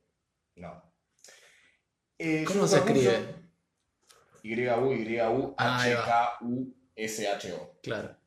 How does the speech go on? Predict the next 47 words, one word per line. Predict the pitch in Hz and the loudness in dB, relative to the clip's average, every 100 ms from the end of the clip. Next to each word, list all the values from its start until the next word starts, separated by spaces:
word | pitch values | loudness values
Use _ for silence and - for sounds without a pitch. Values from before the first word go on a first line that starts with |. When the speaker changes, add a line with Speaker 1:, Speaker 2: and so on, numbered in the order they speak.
| - _ - | -20 _ -16
Speaker 1:
Perfecto, | 95 85 82 80 | -14 -12 -14 -14
bueno. | - 82 82 - - _ _ _ _ _ _ _ _ - | -12 -12 -12 -16 -20 _ _ _ _ _ _ _ _ -2
Este | 220 214 202 208 | -2 0 0 0
es | 120 131 | -4 -2
un | |
anime | 131 147 170 175 | -2 0 4 4
de | 127 | 4
los | 110 107 | 0 -2
que | - 98 - | -4 -6 -2
ahora | 107 | -2
tengo | 107 104 | -2 -4
que | 98 | -4
hacer | 104 | -4
una | 95 | -4
pequeña | 95 104 104 | -4 -6 -6
explicación | - 95 95 104 104 101 | -6 -6 -6 -4 -6 -6
de | 87 78 | -12 -14
gramática. | 82 85 104 101 104 117 156 - - _ _ _ - | -12 -4 -2 -2 -2 -4 -4 -6 -18 _ _ _ -16
Speaker 2:
¿Cómo | 117 92 | -12 -12
no? | 87 - | -14 -12
Speaker 1:
O | 87 80 | -10 -10
un | 87 | -10
glosario, | 82 85 95 90 85 | -10 -6 -4 -4 -6
como | 82 | -10
lo | 87 | -10
quieran | 95 95 | -10 -10
decir. | 95 135 175 - _ _ | -8 -8 -8 -14 _ _
Que | - 131 | -8 -8
es | 135 | -4
un | 147 | -4
anime | 143 143 | -4 -4
shonen, | 143 185 180 185 190 | 0 4 6 4 -2
que | |
yo | 127 123 | -6 -4
considero | 117 120 117 | -6 -6 -10
que | |
es | 113 - | -12 -14
el | 98 | -18
mejor | - 123 | -8 -6
shonen | 123 120 104 | -4 -6 -6
de | 104 | -6
todos | 120 | -6
los | 113 | -4
tiempos, | 143 143 160 - | -6 -4 -4 -6
exceptuando | - 104 98 123 123 113 | -12 -12 -2 0 0 -2
Dragon | 104 101 95 | -2 -4 -6
Ball. | 87 82 | -12 -16